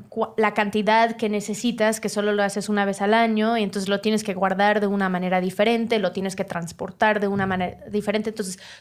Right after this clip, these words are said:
toda la seguridad alrededor de la sustancia cambia y se pone mucho más difícil de acceder.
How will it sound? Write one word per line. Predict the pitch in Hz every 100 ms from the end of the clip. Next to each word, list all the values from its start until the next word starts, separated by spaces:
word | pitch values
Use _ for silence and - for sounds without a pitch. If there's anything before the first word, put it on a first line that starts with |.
| -
toda | 262
la | 269
seguridad | 247 214 214 214 214 220
alrededor | 226 214 202 202 202 196 220 226
de | 220
la | 190
sustancia | 185 202 202 202 190 190
cambia | - 202 202 180 202 262 - - - _
y | 233 220
se | 214
pone | 214 214 214
mucho | 220 220 214
más | 202 196
difícil | 190 208 208 190
de |
acceder. | 165 - 175 151 -